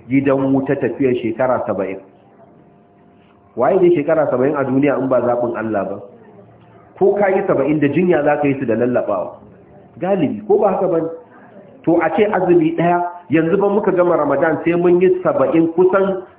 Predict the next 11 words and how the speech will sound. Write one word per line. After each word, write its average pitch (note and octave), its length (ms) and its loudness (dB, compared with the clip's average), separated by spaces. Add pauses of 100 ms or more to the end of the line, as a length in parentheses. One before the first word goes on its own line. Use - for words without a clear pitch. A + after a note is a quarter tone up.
shekara D#3+ 560 0
nawa F3+ 300 4
kenan C#3+ 260 2
aka D#3+ 160 -2
nisanta C3+ 480 -2
mu B2 100 -4
da G#2+ 140 -4
wuta. F#2+ 160 -12 (640)
Wannan F#3+ 480 0
a C#3+ 140 -2
gaya F3 200 2